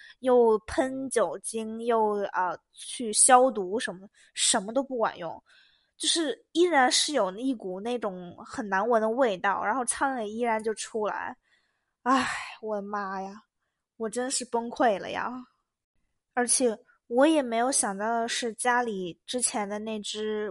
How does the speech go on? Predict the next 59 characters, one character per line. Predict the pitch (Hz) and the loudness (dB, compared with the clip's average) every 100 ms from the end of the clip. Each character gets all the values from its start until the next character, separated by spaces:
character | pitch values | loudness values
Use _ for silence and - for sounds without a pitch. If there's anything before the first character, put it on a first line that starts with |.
| 196 | -2
唯 | 202 | -2
一 | 226 247 | 0 2
幸 | - 285 233 | 4 2 -2
存 | - 190 | -8 -6
的 | 196 | -4
老 | 185 175 | -4 -4
鼠 | 214 202 - | -6 -8 -8
会 | 240 214 | -8 -8
那 | 247 | -8
么 | 208 185 | -8 -10
的 | 180 | -10
聪 | - 240 | -12 -16
明， | 233 208 - _ _ _ _ _ | -18 -18 -20 _ _ _ _ _
因 | 269 | -2
为 | 277 285 | -2 0
家 | 285 | 0
里 | 269 | 0
设 | 233 311 254 | -2 0 0
了 | |
很 | 247 185 | 0 -4
多 | 196 214 | -6 -4
夹 | 233 226 226 | -2 -2 -2
子 | 220 | -6
嘛， | 175 208 _ _ _ | -12 -14 _ _ _
设 | - 311 | -2 2
了 | 262 226 | 2 2
夹 | 240 247 | 2 2
子 | 240 | 0
之 | 220 240 | -2 -2
后， | 247 226 | 0 -2
那 | 220 226 | -2 -2
个 | 208 | 0
老 | 185 196 | 0 0
鼠 | - 202 | -2 -6
也 | |
根 | - 208 | -6 -6
本 | 190 | -6
不 | - 214 | -8 -8
咬， | 175 - 95 - _ _ _ _ _ _ - | -6 -8 -10 -10 _ _ _ _ _ _ -6
就 | 233 | -4
是 | 220 226 208 | -2 0 -2
这 | 220 | 0
个 | 240 | 2
老 | 214 214 | 4 2
鼠 | 240 | 0
应 | 220 | -4
该 | 240 | -4
是 | 254 | -4
没 | 220 | -4
有 | 240 | -2
被 | 208 233 | 0 -2
夹 | 220 233 214 220 | 0 2 2 2
到， | 214 170 | 0 -2
我 | 110 113 | -4 -8
觉 | - - | -10 -14
得。 | - - _ _ - | -16 -20 _ _ -8
哎， | 262 - | -8 -8
不 | 185 | -12
对， | - 285 - | -2 0 0